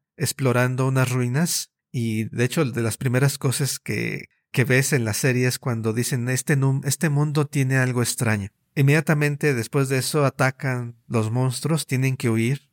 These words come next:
del lugar donde están explorando, y Natsume,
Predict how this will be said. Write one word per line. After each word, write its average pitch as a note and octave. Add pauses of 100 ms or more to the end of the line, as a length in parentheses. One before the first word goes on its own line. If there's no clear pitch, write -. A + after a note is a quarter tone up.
del G2+
lugar A2
donde G#2+
están A#2
explorando, A2+ (200)
y C3
Natsume, D3+